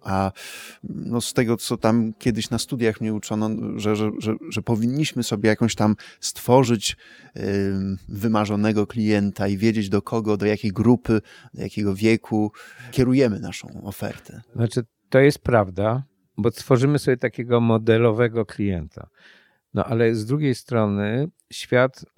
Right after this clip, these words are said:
Speaker 2: w stosunku na, ja dużo wcześniej studiowałem niż ty, ale już od, nawet od twoich studiów czas się mocno zmienił. Jest tak olbrzymi dostęp do informacji, tak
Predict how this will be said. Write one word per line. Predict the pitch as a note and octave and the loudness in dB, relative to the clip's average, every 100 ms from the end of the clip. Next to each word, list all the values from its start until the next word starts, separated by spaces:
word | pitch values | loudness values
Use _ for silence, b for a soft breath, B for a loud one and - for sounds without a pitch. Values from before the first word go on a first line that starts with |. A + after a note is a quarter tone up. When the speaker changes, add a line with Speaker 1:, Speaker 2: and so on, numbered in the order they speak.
| - | -20
Speaker 2:
w | |
stosunku | - A#2 - B2+ B2+ | -10 -8 -6 -6 -2
na, | B2 A2+ A#2+ F2+ | 0 0 -2 -4
ja | G#2 A2+ | 0 0
dużo | A#2+ B2 A#2+ A2 G2+ | 0 -4 -4 -4 -4
wcześniej | G#2+ - B2+ - G#2 G#2 | -8 -6 -4 -4 -6 -6
studiowałem | - A2+ A2 G#2 A2 G#2+ | -8 -6 -4 -2 -2 -2
niż | G2+ - | -6 -8
ty, | A2 A2 B2 - | -2 0 0 -2
ale | B2 A#2+ | -2 0
już | C3+ B2 | 0 -2
od, | - C3+ - | -6 -8 -4
nawet | C3 C3 C3+ | -2 -2 -2
od | B2+ | -6
twoich | - D3+ B2+ - | -6 -4 -4 -6
studiów | C3 B2 A#2+ | -8 -8 -10
czas | - B2 | -10 -10
się | - | -6
mocno | B2+ A#2+ - B2+ A#2+ | -6 -6 -6 -10 -8
zmienił. | C#3 B2+ G2+ F#2+ b b b b b b | -6 -4 -4 -6 b b b b b b
Jest | A2 - | -8 -2
tak | D#3+ - | -2 -2
olbrzymi | C#3 C3 B2 A#2+ | -6 -4 -4 -2
dostęp | A#2 A#2+ - A#2 | -2 -4 -4 -10
do | B2 | -8
informacji, | G#2 F#2 G#2+ G2 F2 F2 F2 E2+ - _ _ - | -8 -8 -8 -6 -8 -10 -16 -18 -18 _ _ -6
tak | C3 | -6